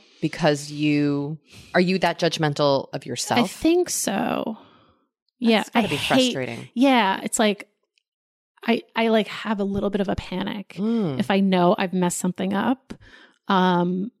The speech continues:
Speaker 2: and I need to, like, fix it immediately. And yeah. So.
Speaker 1: How, do you think these cycles are breakable?
Speaker 2: Um,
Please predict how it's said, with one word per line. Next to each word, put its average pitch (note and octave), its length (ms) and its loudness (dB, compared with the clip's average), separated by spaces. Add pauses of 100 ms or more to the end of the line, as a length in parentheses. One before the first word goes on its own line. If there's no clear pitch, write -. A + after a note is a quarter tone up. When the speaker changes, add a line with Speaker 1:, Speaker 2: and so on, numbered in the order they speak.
Speaker 2:
and F#3+ 120 2
I F3+ 80 6
need F3+ 180 4
to, - 100 -10
like, - 120 -6
fix - 300 -4
it G#3+ 100 -4
immediately. F#3 840 -2
And G3+ 720 -8 (960)
yeah. G3 440 -6 (2000)
So. - 420 -8 (120)
Speaker 1:
How, A#3+ 180 -8 (220)
do A3+ 100 -4
you A#3+ 80 2
think E4+ 280 -2
these C#4 200 -2
cycles D3+ 540 -4 (100)
are B2+ 420 -2
breakable? D#3 560 -6 (1500)
Speaker 2:
Um, D4+ 500 4